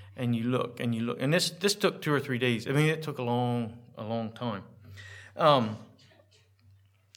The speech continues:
and, and that's how long it took, 'cause there, there wasn't just one. Um, well, we're swamped at work. I got people calling me, "When are you coming to my job? When are you coming to my job?"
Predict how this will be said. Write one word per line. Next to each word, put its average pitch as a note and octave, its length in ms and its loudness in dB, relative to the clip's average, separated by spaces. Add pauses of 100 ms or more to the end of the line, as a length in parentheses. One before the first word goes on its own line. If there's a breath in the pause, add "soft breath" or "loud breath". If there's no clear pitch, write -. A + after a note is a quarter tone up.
(880 soft breath)
and, E3+ 120 6
and E3 120 8
that's E3+ 200 10
how E3 120 12
long D#3+ 200 8
it B2+ 80 0
took, - 340 8
'cause C3 140 2
there, C#3+ 200 8 (120)
there A#2+ 100 2
wasn't C3 300 2
just C3 180 -4
one. G#2 220 0 (500 loud breath)
Um, C3+ 380 8 (840 loud breath)
well, - 440 4
we're G#3 220 4
swamped E3 560 8
at - 80 -6
work. C3+ 240 2
I C#3 80 8
got C3+ 240 6
people D#3+ 480 -2
calling D3+ 340 4
me, C3+ 100 2
"When D3+ 160 0
are D3 40 0
you C#3 140 0
coming C#3+ 260 0
to B2+ 40 0
my A#2+ 140 2
job? C3 380 4
When C3+ 100 2
are B2+ 40 2
you B2 100 0
coming B2 300 -2
to A#2 80 -2
my A2 40 -8
job?" C3 300 0